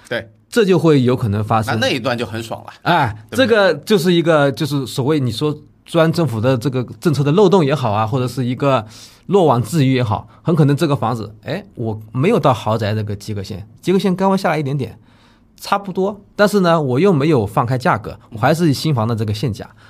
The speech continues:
Speaker 2: 那么这个房子很可能就会非常的火爆。
Speaker 1: 那举个例子嘛，十万如果一刀切，本来卖十万五千的，现在直接干到十三万。
Speaker 2: 对的。
Speaker 1: 对不对？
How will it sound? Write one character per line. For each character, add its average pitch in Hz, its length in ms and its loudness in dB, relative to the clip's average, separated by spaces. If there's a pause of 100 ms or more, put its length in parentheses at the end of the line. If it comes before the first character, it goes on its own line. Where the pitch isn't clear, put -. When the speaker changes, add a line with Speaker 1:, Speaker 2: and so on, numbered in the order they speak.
(120)
Speaker 2:
那 135 80 -4
么 139 100 0
这 185 160 0
个 139 260 -2 (120)
房 110 240 -6
子 104 40 -6
很 110 160 -8
可 117 120 -8
能 107 100 -4
就 107 80 -4
会 107 140 -6
非 165 120 -6
常 147 80 -2
的 104 80 -6
火 - 200 -12
爆。 - 180 -16
Speaker 1:
那 139 140 -8
举 147 120 -6
个 135 80 -2
例 175 160 -2
子 131 120 -8
嘛， 113 260 -6
十 - 240 -8
万 165 400 -2
如 135 140 -6
果 127 200 -2
一 135 120 -8
刀 139 160 -2
切， 135 280 -8 (640)
本 135 160 0
来 151 140 0
卖 185 180 0
十 135 200 -8
万 165 220 0
五 104 140 -10
千 127 240 -6
的， 104 100 -2
现 135 220 -6
在 127 80 0
直 110 140 -10
接 127 100 -4
干 131 180 -2
到 120 80 -2
十 110 200 -10
三 123 240 -2
万。 123 120 -2 (380)
Speaker 2:
对 139 140 2
的。 113 140 -2
Speaker 1:
对 151 100 0
不 147 80 -2
对？ 143 80 2